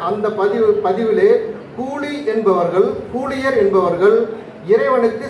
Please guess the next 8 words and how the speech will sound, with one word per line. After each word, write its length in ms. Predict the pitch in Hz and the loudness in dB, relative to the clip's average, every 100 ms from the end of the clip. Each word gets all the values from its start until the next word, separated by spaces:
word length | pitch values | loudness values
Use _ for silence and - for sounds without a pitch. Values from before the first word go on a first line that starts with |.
| - | -4
சாமரம் 480 | 208 262 277 269 269 | 0 2 2 0 0
செய்பவர்கள் 540 | 233 226 220 214 226 220 220 | -2 0 2 4 4 4 4
என்கின்ற 340 | 202 214 202 196 190 | 2 2 2 2 2
பொருளிலே 560 | 214 240 226 196 185 214 233 220 - - - | 2 4 4 4 4 4 2 -2 -10 -12 -8
சங்க 180 | 196 254 269 | -6 -6 -2
இலக்கியத்திலே 500 | 247 254 247 233 226 | -4 -4 -4 2 4
இருக்கக்கூடிய 600 | 208 220 202 196 190 170 190 226 233 | 4 2 0 2 2 2 0 0 0
பதிற்றுப்பத்திலும் 960 | 180 196 254 247 - 196 190 185 202 | -2 -4 -4 -8 -4 -4 -2 0 2